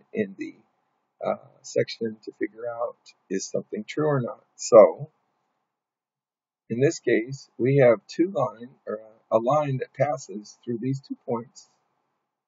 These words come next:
and we wanna know, is it parallel to this line? Well, first off,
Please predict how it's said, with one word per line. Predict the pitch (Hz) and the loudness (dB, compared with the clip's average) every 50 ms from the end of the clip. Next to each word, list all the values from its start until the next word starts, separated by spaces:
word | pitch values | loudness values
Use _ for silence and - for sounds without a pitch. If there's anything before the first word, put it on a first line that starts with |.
| _ _ _ _ _ _ _ _ _ _ _ _ _ _ _ _ _ _ _ _ _ _ | _ _ _ _ _ _ _ _ _ _ _ _ _ _ _ _ _ _ _ _ _ _
and | 110 110 | 0 2
we | 127 | 4
wanna | 135 143 143 139 135 135 | 4 6 6 4 4 2
know, | 131 131 123 - - - | 2 2 2 2 0 -6
is | 110 110 - | -14 -18 -18
it | 110 - _ - | -20 -20 _ 0
parallel | 139 160 180 180 151 120 107 113 123 117 123 143 143 - | 2 2 2 2 -2 -6 -8 -12 -16 -18 -20 -20 -18 -10
to | - 147 | -8 -4
this | 165 185 190 - - - | -2 -2 -2 -2 -4 -2
line? | 113 104 78 65 65 - _ _ _ _ _ _ _ _ _ _ _ _ _ _ - - _ _ _ _ _ | -2 0 0 -2 -6 -12 _ _ _ _ _ _ _ _ _ _ _ _ _ _ -20 -20 _ _ _ _ _
Well, | - 127 127 135 135 - | 0 4 4 4 4 2
first | - 185 196 202 196 - | 2 2 2 2 4 6
off, | 127 117 - - 131 139 | 8 8 8 6 4 -4